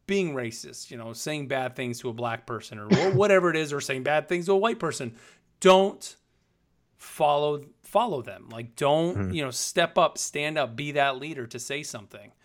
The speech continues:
Speaker 1: um,
Speaker 2: Mm-hmm.
Speaker 1: and, and lead by your actions. You know, don't just get roped into things and do something, which clearly when you look at that tape of George Floyd, one guy was clearly being the leader there and three others were being the followers. They didn't step up
Speaker 2: Mm-hmm.
Speaker 1: and do what they needed to do. And now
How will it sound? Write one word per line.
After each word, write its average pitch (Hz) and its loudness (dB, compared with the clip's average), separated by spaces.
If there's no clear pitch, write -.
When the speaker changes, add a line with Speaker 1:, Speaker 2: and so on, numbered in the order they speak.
Speaker 1:
um, 101 -8
Speaker 2:
Mm-hmm. - -12
Speaker 1:
and, 113 -12
and 127 -10
lead 139 -12
by 143 2
your 160 -6
actions. - -10
You 110 -16
know, 117 -12
don't 131 -12
just 135 -14
get 135 -8
roped 123 -8
into 139 -12
things 117 -12
and 110 -14
do 117 -12
something, 113 -14
which 127 -10
clearly 160 0
when 139 -6
you 135 -6
look 147 -4
at 143 -6
that 131 -6
tape 180 -6
of 120 -12
George 120 -8
Floyd, 123 -8
one 247 0
guy 180 2
was 170 -4
clearly 247 -2
being 208 -2
the 196 0
leader 196 -2
there 117 -8
and 117 -10
three 156 -4
others 147 -2
were 123 -4
being 123 -4
the 110 -10
followers. 107 -8
They 120 -8
didn't 117 -8
step 110 -2
up 95 2
Speaker 2:
Mm-hmm. 95 4
Speaker 1:
and 110 2
do 110 -10
what 107 -12
they 110 -10
needed 104 -14
to 107 -16
do. 131 -8
And 117 -8
now 117 -6